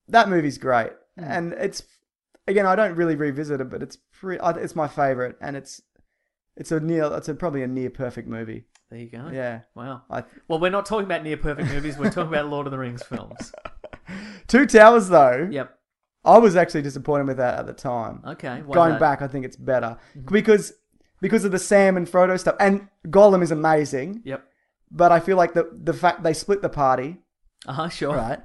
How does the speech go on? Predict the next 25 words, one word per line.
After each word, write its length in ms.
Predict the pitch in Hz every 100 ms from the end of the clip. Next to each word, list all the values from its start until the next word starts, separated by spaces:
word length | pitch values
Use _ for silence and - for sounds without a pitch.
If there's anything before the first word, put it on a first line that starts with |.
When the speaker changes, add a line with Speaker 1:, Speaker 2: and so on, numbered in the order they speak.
| _ _
Speaker 1:
So 300 | - - 156
you've 280 | 151 156 160
got, 240 | 151 165 -
oh, 140 | 240 202
Orlando 340 | 240 262 233
Bloom 320 | 165 190 196
also 500 | 160 180 - 139 127 -
is 140 | 151 139
really 220 | 147 143
good 160 | 139
in 120 | 135 127
these, 300 | 120 120 120
but 200 | 123 165
Speaker 2:
Uh-huh. 220 | 165 135
Speaker 1:
and 180 | - 139
then 260 | 131 127
just 200 | 117 117
kinda 180 | - 127
lost 260 | 113 110 120
something 240 | 131 113 113
along 220 | 113 113
the 80 | 117
way. 380 | 117 117 110 -
Speaker 2:
Right. 320 | 139 131 123 - _ _ _ _ _
Speaker 1:
But, 380 | 131 147 135 -